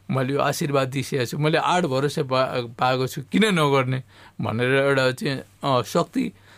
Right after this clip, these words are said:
एउटा सिर्जना हुन्छ सुरुवातमा। अनि ऊ सकारात्मक कामको लागि हामी, अ, प्रेरणा पा-, दिन सक्छौँ। र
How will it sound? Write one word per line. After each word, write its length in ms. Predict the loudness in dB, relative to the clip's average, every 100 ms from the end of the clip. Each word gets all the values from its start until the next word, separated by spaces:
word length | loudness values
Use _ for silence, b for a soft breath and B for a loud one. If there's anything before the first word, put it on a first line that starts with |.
| B -2
एउटा 140 | 0
सिर्जना 460 | 0 0 2 2 2
हुन्छ 320 | 0 -2 -4
सुरुवातमा। 680 | -6 -2 0 2 0 0 -4 B B B
अनि 160 | 0 2
ऊ 260 | 2 2
सकारात्मक 680 | 0 0 0 2 0 -2 -6 -2
कामको 300 | -2 -2 -2
लागि 220 | 0 0 -2 B B B -12
हामी, 320 | -6 -6 -6 b b b -8
अ, 60 |
प्रेरणा 420 | -2 2 2 2
पा-, 260 | 2 0 0
दिन 240 | 0 -2
सक्छौँ। 440 | -2 -6 -8 -8 -8 -4 0
र 280 | 2 2